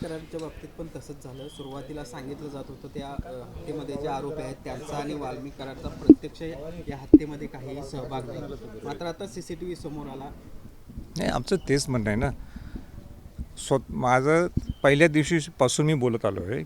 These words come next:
Speaker 2: की मुख्यमंत्री महोदयांनी आपल्या विधानसभेच्या पटलावर काय बोलले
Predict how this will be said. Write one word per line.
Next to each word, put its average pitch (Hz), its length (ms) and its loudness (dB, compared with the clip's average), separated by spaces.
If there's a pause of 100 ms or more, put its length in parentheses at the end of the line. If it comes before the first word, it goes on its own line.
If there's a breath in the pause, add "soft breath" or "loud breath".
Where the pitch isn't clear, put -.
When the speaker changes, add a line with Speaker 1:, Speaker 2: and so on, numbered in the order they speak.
Speaker 2:
की 190 80 6
मुख्यमंत्री 175 840 8
महोदयांनी 151 1600 4 (120)
आपल्या 156 440 6
विधानसभेच्या 151 760 6
पटलावर 170 360 8
काय 185 180 8
बोलले 175 380 4